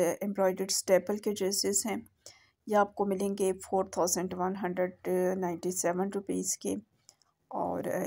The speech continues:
इनमें भी बहुत खूबसूरत से सूट्स मौजूद हैं। ये भी विंटर का स्टफ़ है और इसमें भी सेम प्रिंट्स वाले ड्रेसेस भी हैं और इसके अलावा आप लोगों को वैसे, अ, प्लेन ट्राउज़र्स के साथ भी मिल जाएंगे। ज़्यादातर,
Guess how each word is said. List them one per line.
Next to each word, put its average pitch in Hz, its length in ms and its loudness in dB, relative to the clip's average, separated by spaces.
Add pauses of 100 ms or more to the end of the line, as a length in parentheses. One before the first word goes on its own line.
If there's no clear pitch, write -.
इनमें 196 280 -2
भी 190 140 -4
बहुत 185 420 -4
खूबसूरत 185 420 -2
से 185 160 0
सूट्स 185 440 -4
मौजूद 190 440 -4 (160)
हैं। 226 220 -4
ये 190 80 4
भी 202 140 -6
विंटर 202 360 0
का 202 140 -2
स्टफ़ 196 480 0
है 208 100 -4 (760)
और 180 360 2 (300)
इसमें 190 380 0
भी 190 200 -4
सेम 190 300 0
प्रिंट्स 190 420 -2
वाले 190 180 0
ड्रेसेस 190 520 -2
भी 196 260 -8
हैं 185 200 2
और 190 480 -4
इसके - 320 -4
अलावा 185 420 0
आप 185 360 2
लोगों 196 220 -2
को 208 280 -2 (560)
वैसे, 185 600 2
अ, - 140 -8
प्लेन 185 440 0
ट्राउज़र्स 185 440 -4
के 180 100 -4
साथ 175 220 2
भी 185 180 -6
मिल 180 200 -2
जाएंगे। 185 480 -8
ज़्यादातर, 202 720 2